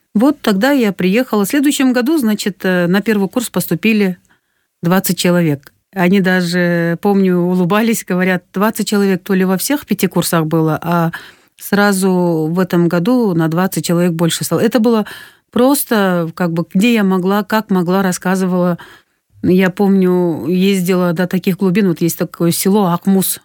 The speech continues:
Ахмус — это самое дальнее село в Атпашинском районе.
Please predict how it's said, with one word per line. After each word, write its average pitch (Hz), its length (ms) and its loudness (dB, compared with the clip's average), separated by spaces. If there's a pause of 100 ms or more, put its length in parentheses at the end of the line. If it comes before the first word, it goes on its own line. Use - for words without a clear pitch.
(140)
Ахмус — 202 460 0
это 165 580 0
самое 185 420 2
дальнее 175 440 0
село 175 400 -2
в 160 60 -2
Атпашинском 175 640 -2
районе. 233 420 0